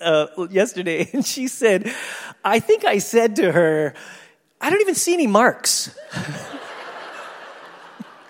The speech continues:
He didn't even leave any marks. You wanna know a little secret? This is really fun. My, my wife cured Taylor of biting people by, uh, biting him on his arm. Yeah, anyway, there you go.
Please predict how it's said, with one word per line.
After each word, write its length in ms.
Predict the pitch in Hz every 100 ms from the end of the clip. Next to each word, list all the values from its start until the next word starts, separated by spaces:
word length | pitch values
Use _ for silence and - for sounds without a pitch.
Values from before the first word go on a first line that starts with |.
| - - - - -
He 60 | -
didn't 160 | 403 508
even 180 | 453
leave 140 | 392 392
any 140 | 302
marks. 680 | 202 202 190 - - - - - - - - - - _ _ _ _ _ _ - - - - -
You 80 | 180
wanna 160 | 196 202
know 160 | 196
a 20 | 180
little 160 | 175
secret? 300 | 160 170 175
This 160 | 170 156
is 60 | 160
really 180 | 147
fun. 240 | 147 151 147
My, 140 | 147
my 320 | 147 147 151
wife 400 | 147 170 156 -
cured 580 | - - 175 175 185 160
Taylor 440 | 175 156 135 123 - - - -
of 240 | 147 131
biting 520 | 151 165 160 143 123 127
people 500 | - 135 104 104 - _ - - - _ _ _
by, 420 | 170 165 160 143 - -
uh, 160 | 139 135
biting 400 | 135 147 143 143
him 100 | 131
on 100 | 131
his 140 | 139
arm. 320 | 165 131 120 117
Yeah, 160 | 156 135
anyway, 380 | 151 147 135
there 380 | 127 165 160 180
you 80 | 175
go. 240 | 170 143